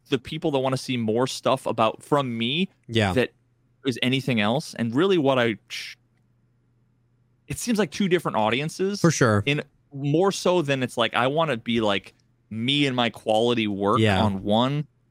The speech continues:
Speaker 1: and benefit from having a hundred something thousand, you know, two hundred thousand
Speaker 2: Yeah.
Speaker 1: subscribers. That, 'cause that's only gonna help.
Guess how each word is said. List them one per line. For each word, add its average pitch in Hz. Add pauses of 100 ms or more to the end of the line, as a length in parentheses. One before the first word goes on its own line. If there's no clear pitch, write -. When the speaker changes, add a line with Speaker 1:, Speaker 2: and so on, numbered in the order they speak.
(120)
Speaker 1:
and 135
benefit 170
from 143
having 143
a 120
hundred 135
something 131
thousand, 120
you 113
know, 104
two -
hundred 143
thousand 110
Speaker 2:
Yeah. 95
Speaker 1:
subscribers. 117 (1500)
That, 143
'cause 139
that's 143
only 147
gonna 123
help. 165